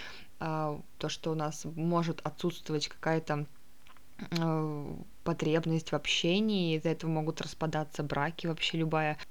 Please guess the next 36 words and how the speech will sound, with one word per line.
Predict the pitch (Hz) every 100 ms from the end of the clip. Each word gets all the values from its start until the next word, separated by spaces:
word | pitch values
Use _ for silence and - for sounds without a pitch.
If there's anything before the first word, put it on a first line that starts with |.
| -
функция, | - 208 185 160
связанная | 151 156 170 160 147
с, | - - -
э, | 160 156 151
взаимодействием | 160 165 170 - 151
с | 190
обществом, | 214 - - - 151 - - - -
может, | 165 170 - - -
ну, | 170
как | 156 156
бы | -
очень | 175 175 165
сильно | - 175
нарушиться, | 170 156 170 220 - 170
в |
том | - 165
числе | 165 - 165 165
и | 156 - - -
а, | 156
проблемы | 156 - 165 165 160 165
на | 160
работе | 151 160 165 175
могут | 160 151 156
появиться. | - 151 151 147 - 165 - - -
Для | 190 185
лечения | 175 196 185
депрессии | 175 165 190 202
можно | 185 175 165 170
обратиться | 156 165 - 180 - - 156
к | -
психиатру, | - 170 - 160 170 - 185 170 156 -
а, | 156 151
к | 151 -
психотерапевту | - - 170 160 165 - 151 147 156 170 -
и | 190
психологу. | 170 - 165 - 156 151 - 156